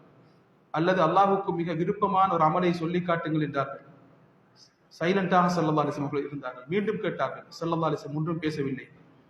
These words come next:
மீண்டும் கேட்டார்கள். ஸல்லல்லாஹு அலைஹி வஸல்லம் சொன்னார்கள், "அலைக பிகத்ரத்தி சுஜூத், நீங்கள் அதிகம் சுஜூத் செய்யுங்கள். فإنك لا تسجد لله سجدة، நீங்கள் அல்லாஹ்வுக்காக வேண்டி ஒரு சுஜூத் செய்தால்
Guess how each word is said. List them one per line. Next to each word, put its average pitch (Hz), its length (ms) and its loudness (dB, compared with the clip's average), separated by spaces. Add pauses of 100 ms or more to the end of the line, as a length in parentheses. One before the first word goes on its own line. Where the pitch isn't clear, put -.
(180)
மீண்டும் 233 420 2
கேட்டார்கள். 208 520 4
ஸல்லல்லாஹு 180 640 4
அலைஹி 165 260 4
வஸல்லம் 151 300 -2
சொன்னார்கள், 165 360 -2
"அலைக 175 460 0
பிகத்ரத்தி 160 640 -4 (140)
சுஜூத், 151 300 -2 (640)
நீங்கள் 170 220 2
அதிகம் 202 380 4
சுஜூத் 180 300 2
செய்யுங்கள். 139 520 0 (540)
فإنك 214 460 0
لا 175 380 4
تسجد 185 340 -4
لله 175 580 4 (100)
سجدة، 175 640 0 (560)
நீங்கள் 175 260 0
அல்லாஹ்வுக்காக 165 720 2
வேண்டி 160 240 -2
ஒரு 170 280 -2
சுஜூத் 170 200 0
செய்தால் 147 480 0